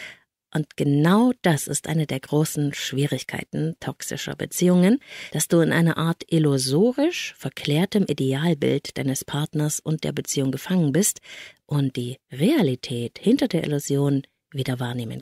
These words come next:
kannst noch willst. Man könnte sagen, du bringst dich mit der Zeit sogar selbst dazu, deine eigene Wahrnehmung der Realität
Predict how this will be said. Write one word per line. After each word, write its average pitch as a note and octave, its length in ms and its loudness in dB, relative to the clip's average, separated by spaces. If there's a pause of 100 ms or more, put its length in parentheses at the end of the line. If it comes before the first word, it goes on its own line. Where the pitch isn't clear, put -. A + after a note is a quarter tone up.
kannst - 600 -2 (140)
noch D#3 500 -2
willst. - 520 0 (400)
Man F3+ 180 4
könnte E4+ 300 2
sagen, C#4+ 280 4
du F3+ 80 4
bringst E3+ 380 2
dich G3 140 0
mit F3 160 2
der E3+ 140 2
Zeit A3+ 340 0
sogar F3 260 4
selbst D3+ 540 0
dazu, F3+ 400 2
deine G3 420 2
eigene D#3 400 0
Wahrnehmung D3 500 0
der C3 140 -2
Realität C3+ 720 0